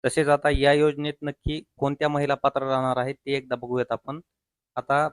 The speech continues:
फक्त ज्या महाराष्ट्राच्या रहिवासी आहेत, म्हणजेच इतर राज्यातून महाराष्ट्रात रहिवास करणाऱ्या महिलासुद्धा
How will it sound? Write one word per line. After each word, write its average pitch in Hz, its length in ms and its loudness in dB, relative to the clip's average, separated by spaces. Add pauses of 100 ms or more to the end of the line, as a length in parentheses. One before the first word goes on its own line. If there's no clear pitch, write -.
फक्त - 220 -8
ज्या 139 140 -2
महाराष्ट्राच्या 139 800 0
रहिवासी 143 480 -2
आहेत, 135 300 -4 (480)
म्हणजेच 131 240 -4
इतर 135 320 -8
राज्यातून 135 600 -4 (240)
महाराष्ट्रात 127 560 -6 (760)
रहिवास 131 380 -2
करणाऱ्या 131 400 -4
महिलासुद्धा 127 680 -4